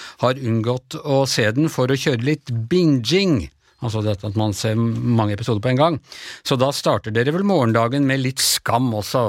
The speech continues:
altså diverse sånne, mm, blunke-emojis.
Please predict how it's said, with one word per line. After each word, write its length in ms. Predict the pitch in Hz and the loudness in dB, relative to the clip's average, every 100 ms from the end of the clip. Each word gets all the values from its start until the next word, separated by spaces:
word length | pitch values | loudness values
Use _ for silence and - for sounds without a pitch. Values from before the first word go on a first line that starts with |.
| 101 | -2
altså 180 | - 107 | -4 -2
diverse 320 | 107 101 101 98 | -2 -2 -4 -2
sånne, 280 | 107 101 101 101 104 104 107 | -2 0 0 0 -2 0 0
mm, 240 | 107 104 | 0 0
blunke-emojis. 1800 | 110 107 - 98 98 98 101 98 101 101 98 - 120 113 104 98 104 - | 0 0 -2 -4 -4 -4 -4 -4 -4 -6 -8 -8 -4 0 0 0 -4 -6